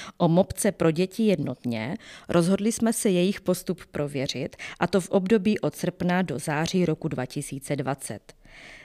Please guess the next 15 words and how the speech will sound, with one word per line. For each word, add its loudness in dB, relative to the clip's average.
Ze 2
šetření 8
zejména 4
vyplynulo, 4
že 2
velká 2
část -4
zamítavých -2
nebo -2
částečně -2
vyhovujících -2
rozhodnutí 0
byla 4
nedostatečně 2
odůvodněná -2